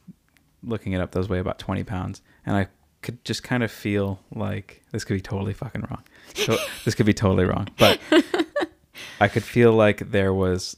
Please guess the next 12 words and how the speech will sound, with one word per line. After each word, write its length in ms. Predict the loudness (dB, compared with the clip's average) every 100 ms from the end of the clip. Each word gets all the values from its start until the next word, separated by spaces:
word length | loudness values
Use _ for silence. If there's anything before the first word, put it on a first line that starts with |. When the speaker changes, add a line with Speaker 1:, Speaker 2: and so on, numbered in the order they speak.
| _ _ _ -2
Speaker 1:
a 320 | 0 0 -2 -6 -12
front 320 | -6 -2 -2 -4 _ _
left 240 | 2 2
stage, 600 | 0 0 2 2 0 -10 -4
one 180 | 0 2
of 60 |
those 160 | 4 2
boxes, 520 | 2 0 0 -2 -2
front 240 | -2 -2 0
right, 240 | 0 -2 -4
another 340 | -2 -2 0
one, 340 | -2 -2 -6